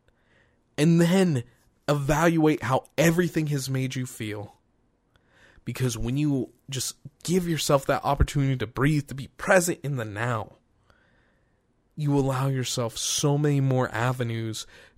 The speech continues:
to evaluate things. Like, in that moment when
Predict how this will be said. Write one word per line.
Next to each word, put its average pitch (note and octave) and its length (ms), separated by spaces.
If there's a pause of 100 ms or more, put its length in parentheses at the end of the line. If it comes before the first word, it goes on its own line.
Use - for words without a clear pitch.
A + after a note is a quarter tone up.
(120)
to D3 500
evaluate C3+ 760
things. - 380 (260)
Like, D#3 160
in G#3 180
that A#3 180
moment F3 400 (220)
when C#3 320